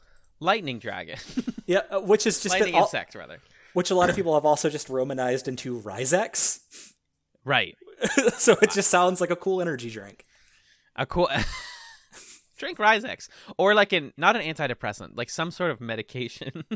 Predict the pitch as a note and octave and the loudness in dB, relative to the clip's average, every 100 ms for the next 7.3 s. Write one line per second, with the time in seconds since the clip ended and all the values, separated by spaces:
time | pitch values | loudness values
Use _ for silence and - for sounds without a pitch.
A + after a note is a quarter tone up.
0 | - _ _ _ - G#3 D#3+ D#3+ D#3 G2 | -10 _ _ _ -6 0 2 2 0 -8
1 | - - - - - - - B3+ - - | -14 -20 -20 -20 -10 -4 -2 -2 -6 2
2 | F3 G#3+ C4 - E4 E4+ F4 B3+ C#4 - | 2 6 4 6 2 4 2 4 4 6
3 | F4+ D#4+ D4 F3 E3+ F3+ G#3+ G#3+ F3 - | 4 2 2 2 2 0 -2 -2 -2 2
4 | F3 E3 D#3+ D3+ D#3+ D3 C3+ C#3+ D3 B2+ | 2 0 -2 -2 -2 -4 -4 -6 -6 -6
5 | C#3 E3 E3+ D#3+ D#3+ - F3 F3 F3+ F3 | -6 -8 -6 -6 -4 -4 -4 -4 -6 -8
6 | F3+ F3+ - - F#3+ A#3+ A3 G3+ A#3 B3 | -8 -6 -6 -4 -2 0 0 0 2 2
7 | A#2 G#2 - | 0 -6 -8